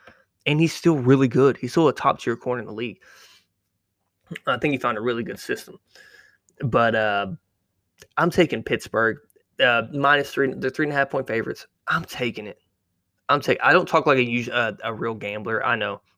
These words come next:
I say minus three and a half. I don't say, like, "Ooh, they're giving Pittsburgh."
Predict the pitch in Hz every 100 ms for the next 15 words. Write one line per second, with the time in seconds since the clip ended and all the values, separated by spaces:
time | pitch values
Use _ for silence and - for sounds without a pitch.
0 | - 156 - 131 117 113 117 113 - 117
1 | 110 113 110 107 107 - 127 131 127 117
2 | 123 110 110 135 135 120 113 110 131 117
3 | 113 - 117 - 110 107 98 -